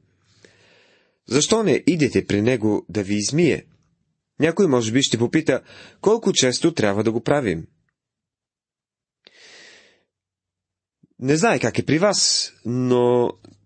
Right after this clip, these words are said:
често се стараем да вземаме душ всеки ден. Установил съм, че е нужно да ходя два или три пъти всеки ден и да му казвам, че съм сбъркал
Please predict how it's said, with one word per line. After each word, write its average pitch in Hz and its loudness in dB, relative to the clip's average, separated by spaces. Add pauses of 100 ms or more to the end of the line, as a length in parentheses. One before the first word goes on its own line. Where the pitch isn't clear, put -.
(340)
често 208 -2
се 117 0
стараем 156 0
да 113 -2
вземаме 127 2
душ 127 -2
всеки - -2
ден. 85 -2 (2500)
Установил 196 2
съм, 120 -2 (580)
че 156 2
е 143 0
нужно 143 2
да 101 0
ходя 113 0
два 135 0
или 120 2
три 156 -2
пъти 151 0
всеки 190 0
ден 123 -2 (140)
и 123 -2
да 123 0
му 123 -2
казвам, 147 -2 (520)
че 135 2
съм 120 0
сбъркал 117 -2